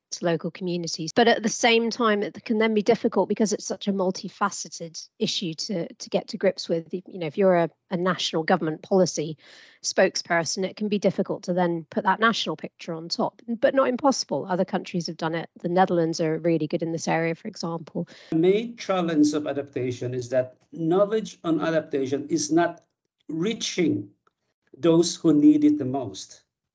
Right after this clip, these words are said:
Speaker 2: Such knowledge is not informing policies and interventions to limit the impacts of climate change on vulnerable communities. How do we move from knowledge to practice is the main challenge,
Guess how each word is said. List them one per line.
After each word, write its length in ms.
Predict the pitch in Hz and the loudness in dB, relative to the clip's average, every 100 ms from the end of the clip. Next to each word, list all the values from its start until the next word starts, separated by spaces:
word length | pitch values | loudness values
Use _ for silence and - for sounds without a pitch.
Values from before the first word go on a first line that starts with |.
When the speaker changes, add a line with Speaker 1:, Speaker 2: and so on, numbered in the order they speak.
| _ _ _ _ | _ _ _ _
Speaker 2:
Such 320 | - 208 226 - | -2 0 0 0
knowledge 520 | 180 160 165 151 - | -2 0 -2 -2 -6
is 120 | - | -4
not 160 | 165 165 | -4 -2
informing 480 | 147 151 143 147 | 0 2 2 2
policies 580 | - 127 135 151 214 208 | 2 2 4 2 0 -2
and 100 | 165 | -2
interventions 680 | 160 151 147 147 151 156 - | 0 2 2 4 2 0 -4
to 80 | - | 2
limit 600 | 170 170 202 208 165 - _ _ _ _ _ _ _ | 6 6 6 4 -2 -6 _ _ _ _ _ _ _
the 160 | 160 156 | -6 2
impacts 360 | 165 151 147 151 | 2 2 -2 -2
of 120 | - | 0
climate 300 | 147 135 131 | 0 2 -2
change 460 | - 127 131 127 - _ _ | -2 -2 -2 -6 -14 _ _
on 220 | 170 165 | 0 2
vulnerable 480 | 160 165 151 147 139 | 4 6 6 6 2
communities. 840 | 120 135 190 214 107 - - - - _ _ _ _ _ | -2 2 2 2 -2 -6 -8 -12 -18 _ _ _ _ _
How 320 | - - 208 - | -16 2 2 4
do 160 | 214 | 0
we 140 | 202 190 | 0 0
move 600 | 160 170 185 185 180 - | 2 4 8 8 6 4
from 280 | 160 139 143 | 0 2 4
knowledge 400 | 151 151 147 - | 4 4 0 -6
to 80 | |
practice 540 | 131 139 135 131 123 - | -8 -6 -6 -6 -8 -6
is 180 | 160 139 | -6 -2
the 100 | 165 | 0
main 400 | 175 185 180 180 | 4 6 4 2
challenge, 680 | - 185 170 113 113 - | 0 0 0 -4 -6 -10